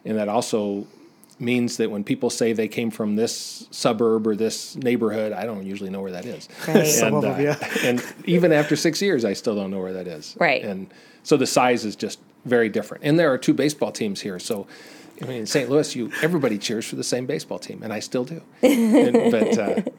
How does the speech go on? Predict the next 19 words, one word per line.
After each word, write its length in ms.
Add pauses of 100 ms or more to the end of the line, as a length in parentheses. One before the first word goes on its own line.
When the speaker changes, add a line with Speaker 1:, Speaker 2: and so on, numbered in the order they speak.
(320)
Speaker 1:
but 140
here 180
it's, 140
it's 220
a 40
different 380
feel 320 (300)
than 160
that. 220 (320)
Speaker 2:
Yeah. 320 (320)
Speaker 1:
Yeah, 100 (120)
but 200
a 60
lot 200
of 80
it 80
is 120
the 60
same. 240